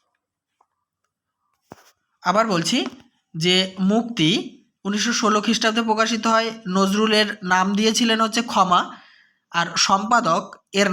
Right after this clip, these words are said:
নাম বদলে রাখেন মুক্তি। উনিশশো উনিশ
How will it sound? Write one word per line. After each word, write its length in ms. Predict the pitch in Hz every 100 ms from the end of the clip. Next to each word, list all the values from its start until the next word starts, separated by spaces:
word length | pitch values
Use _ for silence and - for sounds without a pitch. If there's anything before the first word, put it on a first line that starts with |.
| 185
নাম 140 | 190 214 202
বদলে 260 | 196 196 208 175
রাখেন 260 | 170 240 233 196 196
মুক্তি। 340 | 202 - 139 - - _ _ -
উনিশশো 360 | 202 214 - 220 214 - _ _ _
উনিশ 340 | 214 226 262